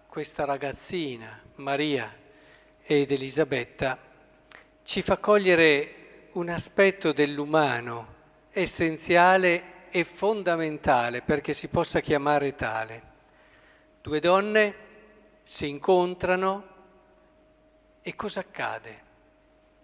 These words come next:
Un'emozione? Per molti gli incontri e le relazioni ti devono dare emozioni, ma è troppo poco.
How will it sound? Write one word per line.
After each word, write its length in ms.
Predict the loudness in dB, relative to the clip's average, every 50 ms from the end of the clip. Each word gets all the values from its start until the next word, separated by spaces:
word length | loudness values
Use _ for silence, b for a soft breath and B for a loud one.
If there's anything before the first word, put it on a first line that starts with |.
| _ _ _ _ -14
Un'emozione? 1000 | -10 -6 -6 -6 -6 -8 -12 -14 -6 -2 0 0 2 0 -2 -4 -4 -6 -8 -10 -16 -20 _ _ _ _ -20 _ _ _ _ _ _ _ _ _ _
Per 160 | _ -2 -2 2
molti 520 | 2 2 0 0 -2 -4 -4 -4 -6 B B B B B B B _
gli 160 | -8 -6 -4
incontri 800 | -4 -6 -6 -2 0 0 2 0 -2 -6 -2 0 2 4 4
e 40 | 4
le 160 | 4 4 4
relazioni 800 | 4 4 4 2 2 0 -2 -6 0 2 2 4 4 0 -2 -4
ti 140 | -6 -10 -2
devono 420 | -2 -2 0 0 0 0 0 -2
dare 480 | 4 6 6 8 8 6 6 4 0 0
emozioni, 840 | -4 -6 -6 -6 -10 -12 -12 -12 -12 -12 -12 -14 -18 -20 -20 -20 -20 -20 _ _ _ _ _ _ _ _ b b b b b b b b b b b b _ _ _
ma 140 | -18 -16
è 80 | -16 -16
troppo 360 | -12 -10 -12 -10 -10 -12 -14
poco. 600 | -12 -8 -6 -6 -6 -6 -8 -14 -20 -20 -20 -20